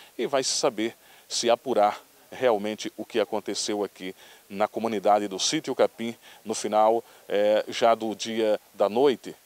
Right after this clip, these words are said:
já no final da noite da segunda-feira, para o início desta terça-feira, como eu já citei. Então fica este triste relato. Eh, ah, nós observávamos por aqui que,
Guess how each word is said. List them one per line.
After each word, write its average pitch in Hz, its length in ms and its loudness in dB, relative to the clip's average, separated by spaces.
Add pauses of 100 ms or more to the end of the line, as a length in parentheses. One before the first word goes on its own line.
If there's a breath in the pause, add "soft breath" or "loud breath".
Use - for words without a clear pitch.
já 113 180 0
no 117 100 -4
final 107 300 0
da 104 120 2
noite 104 320 -4
da 98 120 0
segunda-feira, 107 760 -4 (240 loud breath)
para 104 200 2
o 110 80 -2
início 101 480 -6 (180 loud breath)
desta 107 400 -2
terça-feira, 104 920 -4 (260 loud breath)
como 101 500 -4
eu 107 160 -4
já 92 220 -2
citei. 80 460 -8 (280 loud breath)
Então 98 140 -4
fica 104 300 -6
este 98 280 -6
triste - 400 -8
relato. 123 600 0 (380 loud breath)
Eh, 98 380 0 (240 loud breath)
ah, 92 180 0
nós 107 320 -2
observávamos 104 920 2
por 104 200 -6
aqui 127 280 -6
que, 117 300 -8